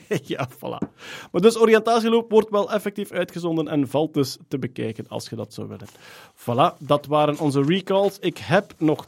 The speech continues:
twee onderwerpen staan en dat zijn deze. Er is een Breakthrough Prize uitgereikt. En de Breakthrough Prize is een prijs voor belangrijke fysica-ontdekkingen, technologieontdekkingen, die onder andere door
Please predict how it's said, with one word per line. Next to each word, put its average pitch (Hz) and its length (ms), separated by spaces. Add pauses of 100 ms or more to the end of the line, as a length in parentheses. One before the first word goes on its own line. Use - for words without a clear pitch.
(100)
twee 254 380
onderwerpen 214 480
staan 185 400
en 143 220
dat 147 220
zijn 127 300
deze. 220 500 (440)
Er 135 200
is 202 220
een 127 220
Breakthrough 214 880
Prize 151 540
uitgereikt. 180 600
En 143 140
de 135 100
Breakthrough 160 600
Prize 151 560
is 131 320
een 120 300
prijs 165 520 (160)
voor 139 560
belangrijke 135 720
fysica-ontdekkingen, 202 1080
technologieontdekkingen, 170 920
die 151 120
onder 147 180
andere 180 260
door 180 280